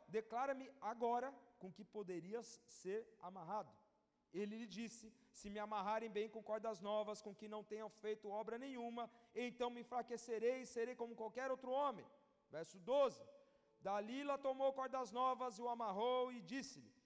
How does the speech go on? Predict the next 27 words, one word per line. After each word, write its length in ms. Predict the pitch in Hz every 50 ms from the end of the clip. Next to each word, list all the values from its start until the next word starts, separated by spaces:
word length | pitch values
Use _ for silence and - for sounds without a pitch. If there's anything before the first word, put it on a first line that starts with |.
| _ _ -
Os 180 | 151 147 -
filisteus 640 | - 170 185 175 160 - - - 202 196 226 240 220 185
vêm 120 | 220 220
sobre 300 | - - 233 208 233 226
ti, 220 | - - - 233 277 277
Sansão. 480 | 277 226 196 170 - - 147 123 104 - _ _ _ _ _ _ _ _ _ _ _ _
Tinha 720 | - - 202 214 214 220 233 233 247 254 254 254 240 220
ela 420 | 190 185 190 196 202 196 196 196
no 140 | 196 202 190
seu 220 | - - 214 208 185 - -
quarto 360 | 160 170 180 185 185 185 - 190
interior 640 | 180 - 196 190 185 190 180 170 175 180 185 190 185 - - _
homens 460 | - 190 202 196 208 214 214 214 175 175
escondidos. 680 | 208 - - 208 214 196 151 143 185 170 123 - - - - _ _ _ _ _ _ _ _ _ _ _ _ _ _ _ _ _ _ _ _ -
A 80 | - - _ _ _ 131 127 165
Bíblia, 260 | 190 233 226 247 254 240 - 220 175 -
a 0 |
palavra 500 | - 185 175 170 170 180 214 254 269 262
de 60 | 208
Deus, 160 | 240 240 247
a 40 | -
Escritura 280 | - 226 180 - 262
tá 120 | 247 240 196
falando 260 | - 233 233 247 -
pela 160 | - 240 214
segunda 560 | - - 240 233 170 170 220 247 285 302 320
vez. 280 | 233 175 208 185 - -